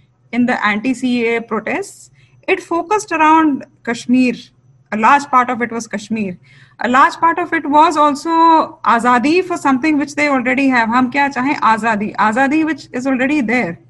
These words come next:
Many of these slogans were deliberately raised in front of temples. Uh, I'm speaking about, uh, Malve Nagar. Many of these slogans were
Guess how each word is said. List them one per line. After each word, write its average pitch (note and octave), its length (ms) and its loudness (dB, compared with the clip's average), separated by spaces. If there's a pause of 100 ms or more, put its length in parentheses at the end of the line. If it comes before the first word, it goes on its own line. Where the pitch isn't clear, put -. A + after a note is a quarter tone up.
(760)
Many C4 340 0
of F#4+ 220 0
these F#4+ 260 2
slogans D#4 500 2
were D#4 200 2
deliberately C#4 840 0
raised C4 640 0 (400)
in C4+ 160 0
front C4+ 420 2
of - 380 -4 (340)
temples. B3 680 -2 (1040)
Uh, G2+ 380 0 (160)
I'm G#3 100 -4
speaking C4+ 400 -2
about, C4 400 0 (140)
uh, F#3+ 260 -8
Malve G3+ 380 0
Nagar. A#3 340 -6
Many A#3+ 340 0
of D4+ 160 0
these D4+ 280 -4
slogans A#3+ 480 -6
were C4+ 280 -2